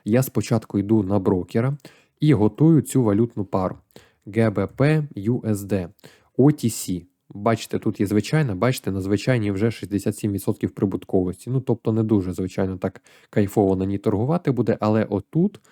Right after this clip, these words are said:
на O T C дев'яносто один, тому вибираємо O T C. І я натискаю отримати сигнал. Знову ж таки, час експірації у нас чотири хвилини, тому я знову ж таки суму поміняю. Секунду, поміняю суму і час експірації також поставлю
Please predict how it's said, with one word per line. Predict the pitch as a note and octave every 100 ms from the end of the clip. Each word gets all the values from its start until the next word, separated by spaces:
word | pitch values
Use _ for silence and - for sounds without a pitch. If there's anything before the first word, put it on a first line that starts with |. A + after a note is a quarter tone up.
| _ _
на | G#2
O | G2+
T | G#2 A2
C | - G2
дев'яносто | F#2 F#2 G#2 D3 -
один, | D#3+ D3+ B2+ G2 F2 -
тому | G2+ G#2+
вибираємо | G#2 A2+ A2+ F#2+ F#2
O | G#2
T | F#2+
C. | A#2+ - B2 D3+ - _ - _ _ _ -
І | F#3
я | C3+ C#3
натискаю | B2 G#2+ G#2+ - D3 D3+ A2
отримати | G2+ A2 A#2 G#2 G#2+
сигнал. | - F2+ F2+ F2
Знову | F#2+ C#3+ C3
ж |
таки, | - B2
час | - A#2+ -
експірації | A2 - A2+ A2+ - G2+
у |
нас | G2+
чотири | G2 A#2 A2 G2+
хвилини, | - G#2+ D3+ D#3+ G2 - _ -
тому | G#2+ A2
я | G#2
знову | A#2 G2
ж |
таки | - G#2
суму | - A2 F#2+
поміняю. | - F#2+ F#2+ F2+ F2 F#2 C#3+ - _ _ _ _ _ _ _ _ _ _
Секунду, | - G2 - G2 G2+ D3+
поміняю | - G2 G2 G2 F#2
суму | - D#3+ D#3+ -
і | D3 D#3
час | - A#2+ -
експірації | - - C3 C#3+ G#2+
також | A#2 A#2 -
поставлю | G2+ - A2 A2